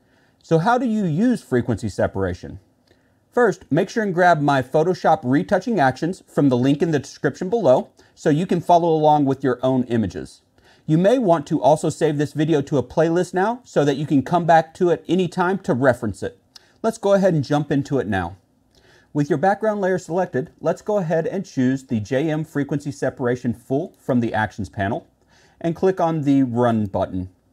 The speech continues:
You will then be prompted to choose a pixel radius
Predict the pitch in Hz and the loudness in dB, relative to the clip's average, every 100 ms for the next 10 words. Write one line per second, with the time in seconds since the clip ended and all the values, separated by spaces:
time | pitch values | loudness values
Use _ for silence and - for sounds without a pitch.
0 | _ _ _ _ _ _ _ _ _ _ | _ _ _ _ _ _ _ _ _ _
1 | _ _ _ _ _ _ - 175 196 160 | _ _ _ _ _ _ -4 2 2 2
2 | 208 233 220 165 - 156 156 208 180 - | 2 0 -2 -4 0 0 0 -4 -6 -6
3 | 123 - 156 139 120 123 - 170 - 180 | -6 -2 0 0 0 -4 -4 -4 -2 0
4 | 180 196 240 - | 0 0 -2 -6